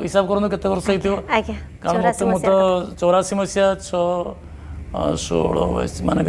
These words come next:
Speaker 1: ଅଠତିରିଶ ବର୍ଷ ପାଖାପାଖି ହେଇଗଲା।
Speaker 2: ଆଜ୍ଞା, ଆଜ୍ଞା।
Speaker 1: ତ ସେଇ ସମୟରେ ଲେଖା ହେଇଥିଲା ଏବଂ ବହୁତ ଲୋକ ତା ପ୍ରଶଂସା କରିଥିଲେ। ଏବେ ମଧ୍ୟ ଗାଁକୁ ଗଲେ ଲୋକମାନେ କହନ୍ତି ଯେ ସେ ସମୟର ନାଟକ ଆଉ କାଏ। ଏଠି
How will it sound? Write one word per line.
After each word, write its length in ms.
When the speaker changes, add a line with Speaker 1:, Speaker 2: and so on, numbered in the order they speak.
Speaker 1:
ଅଠତିରିଶ 260
ବର୍ଷ 140
ପାଖାପାଖି 360
ହେଇଗଲା। 240
Speaker 2:
ଆଜ୍ଞା, 280
ଆଜ୍ଞା। 220
Speaker 1:
ତ 20
ସେଇ 200
ସମୟରେ 380
ଲେଖା 220
ହେଇଥିଲା 280
ଏବଂ 200
ବହୁତ 320
ଲୋକ 220
ତା 60
ପ୍ରଶଂସା 480
କରିଥିଲେ। 380
ଏବେ 180
ମଧ୍ୟ 300
ଗାଁକୁ 360
ଗଲେ 200
ଲୋକମାନେ 340
କହନ୍ତି 400
ଯେ 140
ସେ 180
ସମୟର 400
ନାଟକ 320
ଆଉ 160
କାଏ। 240
ଏଠି 200